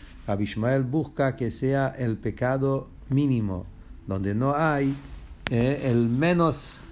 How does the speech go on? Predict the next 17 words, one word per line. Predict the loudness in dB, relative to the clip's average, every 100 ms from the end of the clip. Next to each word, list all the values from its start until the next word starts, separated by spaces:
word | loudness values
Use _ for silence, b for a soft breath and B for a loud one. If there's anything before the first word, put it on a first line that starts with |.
| -16 -10 0
el | 2 4
menos | 4 4 4 2 0 -2 -4 -4
mal. | 0 4 6 6 2 -2
Por | -2 0
eso | 0 -2
trae | -2 0 2 2 -2 -4 -10 -6
eso, | 0 2 2 -2 -2
que | -2
entraron | -2 2 2 2 0
tomando | -2 0 0 0 0
vino | 0 0 0
antes | 0 -2 -2 -4
que | -4
todavía | -4 -2 0 2
hubo | 0
un | 0
orden | 2 2 2 -2